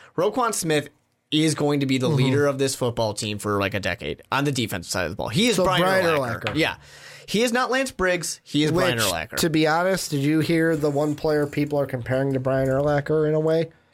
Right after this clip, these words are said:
Speaker 1: No.
Speaker 2: Leighton Vander Esch.
Speaker 1: Mm,
Speaker 2: Kinda
Speaker 1: I'll,
Speaker 2: like
Speaker 1: I'll
Speaker 2: that
Speaker 1: like it.
Speaker 2: middle linebacker.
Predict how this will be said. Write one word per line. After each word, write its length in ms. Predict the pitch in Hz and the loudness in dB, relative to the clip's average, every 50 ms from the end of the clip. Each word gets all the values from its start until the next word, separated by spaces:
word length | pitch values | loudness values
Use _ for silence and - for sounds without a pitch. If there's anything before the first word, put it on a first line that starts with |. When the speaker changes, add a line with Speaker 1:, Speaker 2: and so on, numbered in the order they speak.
| _ | _
Speaker 1:
No. 200 | - 160 196 170 - | -2 -2 -2 0 0
Speaker 2:
Leighton 340 | 139 131 139 151 151 143 123 | 2 2 2 2 2 0 0
Vander 340 | 123 139 160 165 143 117 104 | 2 2 0 2 0 0 -2
Esch. 340 | 95 92 92 - - - - - _ _ _ _ | -2 -4 -8 -10 -12 -14 -14 -18 _ _ _ _
Speaker 1:
Mm, 180 | 127 123 123 107 | -2 -2 0 2
Speaker 2:
Kinda 260 | - 190 196 196 196 | 2 2 2 2 2
Speaker 1:
I'll, 60 | 180 | 2
Speaker 2:
like 160 | 180 185 175 - | 2 2 2 2
Speaker 1:
I'll 60 | 120 | 2
Speaker 2:
that 100 | 165 170 165 156 | 2 2 2 2
Speaker 1:
like 20 | 160 | 0
it. 140 | 160 - - _ | -4 -4 -6 _
Speaker 2:
middle 380 | 151 175 196 208 226 233 214 196 | -2 0 2 2 4 2 2 2
linebacker. 720 | 208 214 214 214 208 196 220 226 226 220 214 220 208 202 | 2 2 2 2 2 0 0 0 0 2 2 2 2 0